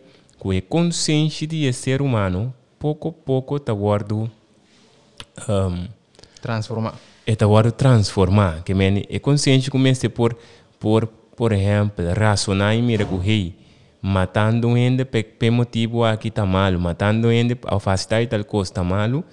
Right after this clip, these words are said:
Speaker 1: e tá stop de merecer, e ainda tá ganha um motivo justificável, para outra vez, essa educação tá assim,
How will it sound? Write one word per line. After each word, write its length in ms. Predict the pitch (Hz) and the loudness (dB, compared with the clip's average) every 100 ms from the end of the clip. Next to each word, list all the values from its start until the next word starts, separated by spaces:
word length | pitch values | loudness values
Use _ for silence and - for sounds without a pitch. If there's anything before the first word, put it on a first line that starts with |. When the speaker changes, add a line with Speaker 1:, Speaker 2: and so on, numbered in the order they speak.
| _ _ _ _ | _ _ _ _
Speaker 1:
e 260 | 104 107 131 | 2 4 2
tá 120 | 127 | 0
stop 500 | 110 - 131 127 - | -4 -2 0 -2 0
de 80 | 139 | 0
merecer, 580 | 143 117 107 123 95 - | 2 0 0 0 -2 -2
e 40 | |
ainda 280 | 101 110 131 | -2 0 0
tá 120 | 127 | -2
ganha 400 | 123 123 113 110 117 - _ _ | 0 2 0 -2 -4 -16 _ _
um 100 | 117 | -2
motivo 640 | 131 135 135 120 113 117 92 | 2 0 0 -2 -2 -4 -2
justificável, 1040 | 107 107 - 104 95 101 - 101 107 110 156 | 0 2 0 -4 -4 -4 -4 -4 -2 -2 -2
para 100 | 113 - | -4 -6
outra 220 | - 123 | -2 -2
vez, 120 | 113 | 0
essa 160 | - 123 | 0 0
educação 560 | 123 113 104 95 101 | 2 0 -2 0 0
tá 160 | 107 113 | 0 0
assim, 260 | 104 135 | -2 -6